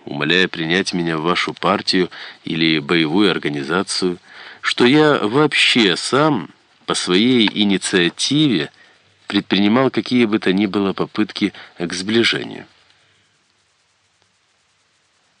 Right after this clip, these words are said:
«Она появилась, нашла меня, точнее, мне велели встретить ее на вокзале, предупредили,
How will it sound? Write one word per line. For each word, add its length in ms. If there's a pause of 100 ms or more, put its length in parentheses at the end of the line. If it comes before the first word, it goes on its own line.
«Она 500
появилась, 960 (440)
нашла 580
меня, 460
точнее, 580
мне 460
велели 460
встретить 580
ее 180
на 120
вокзале, 580 (320)
предупредили, 880